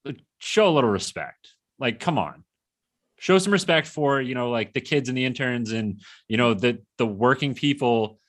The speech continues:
that run the social media department for the Red Blacks, and show a little respect for, you know, the guy that runs the whole shebang, Chris Hoffley, 'cause they do some good work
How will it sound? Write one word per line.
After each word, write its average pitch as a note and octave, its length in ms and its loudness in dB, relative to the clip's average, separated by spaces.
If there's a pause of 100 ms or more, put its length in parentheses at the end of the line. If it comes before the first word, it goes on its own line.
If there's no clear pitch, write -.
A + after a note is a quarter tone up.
(160)
that A#2 200 0
run B2+ 240 2
the B2+ 80 -2
social B2+ 320 -4
media B2+ 240 0
department A2+ 500 -2 (420)
for C3 180 2
the B2 80 0
Red G2+ 180 0
Blacks, A2 340 0
and A#2+ 300 -6
show D#3+ 160 -4
a D3+ 40 -2
little D3 140 0
respect B2+ 400 -2
for, G#2+ 420 -4 (180)
you A2+ 80 -4
know, A2 80 2
the G#2+ 60 0
guy A2+ 180 4
that G#2+ 120 0
runs A2 200 -2
the G#2 100 -6
whole A2 180 -6
shebang, F2+ 640 -4 (200)
Chris G#2+ 200 -6
Hoffley, G2+ 460 -2
'cause E2+ 400 -6 (540)
they B2 120 4
do D3+ 120 2
some D3 180 -6
good A2+ 140 2
work A2 340 0